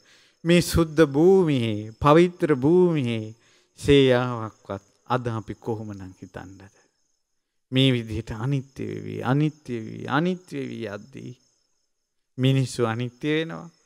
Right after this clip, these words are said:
සංඝ පරපුර අනිත්‍ය වෙනවා. ඊළඟට මේ භූමි ගරා වැටෙනවා. අවුරුදු හතළිස් හතරක් කියන්නේ.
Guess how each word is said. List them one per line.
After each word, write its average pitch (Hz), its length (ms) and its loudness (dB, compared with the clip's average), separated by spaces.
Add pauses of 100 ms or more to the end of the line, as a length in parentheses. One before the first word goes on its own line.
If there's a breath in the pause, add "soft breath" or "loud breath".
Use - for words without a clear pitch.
(440)
සංඝ 127 260 2
පරපුර 117 420 0
අනිත්‍ය 139 520 -6
වෙනවා. 170 400 -8 (880)
ඊළඟට 135 540 2
මේ 131 260 -2
භූමි 135 440 0
ගරා 110 360 -8
වැටෙනවා. 180 540 -4 (380)
අවුරුදු 135 360 2
හතළිස් 180 380 0
හතරක් 196 380 -4
කියන්නේ. 196 440 -16